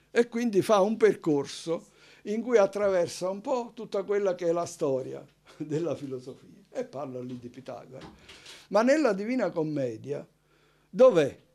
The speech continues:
che noi vediamo quello che Pitagora aveva intuito e, e aveva, diciamo così,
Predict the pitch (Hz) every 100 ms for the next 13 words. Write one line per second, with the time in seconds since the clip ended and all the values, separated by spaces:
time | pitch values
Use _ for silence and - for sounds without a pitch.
0 | _ _ 170 180 170 151 151 156 160 139
1 | 127 139 143 170 170 151 143 151 160 135
2 | 127 _ - 147 160 147 135 139 139 135
3 | 135 143 139 131 127 131 147 147 143 147
4 | 156 143 143 135 135 139 170 170 147 139
5 | 139 147 135 135 127 147 147 131 139 -
6 | 143